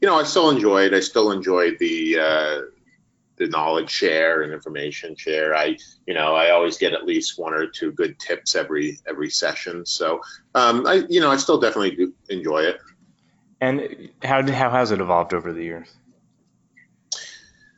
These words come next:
Speaker 1: Well, you know, it, it's been something that was kinda at the beginning, it was kind of this, um, you know, small thing that a few people knew about that,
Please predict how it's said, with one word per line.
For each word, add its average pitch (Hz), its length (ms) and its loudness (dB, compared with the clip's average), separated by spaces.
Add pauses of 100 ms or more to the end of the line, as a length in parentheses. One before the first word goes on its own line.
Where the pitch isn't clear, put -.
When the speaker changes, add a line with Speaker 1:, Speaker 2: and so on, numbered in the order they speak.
(220)
Speaker 1:
Well, 220 560 4
you 175 160 2
know, 170 200 6
it, 160 180 6
it's 147 160 0
been 220 220 4
something 156 640 2
that 120 440 4 (460)
was 107 160 -4
kinda 120 400 4
at 101 160 -4
the 98 60 -8
beginning, 113 680 0
it 90 60 -4
was 95 140 -4
kind 110 220 0
of 104 100 2
this, 98 340 4
um, 85 560 0 (360)
you 180 100 4
know, 147 100 4
small 104 560 2
thing 98 300 2
that 87 120 2
a 85 60 -2
few 101 160 -6
people 92 260 -2
knew 85 260 -2
about 92 440 2
that, 85 160 0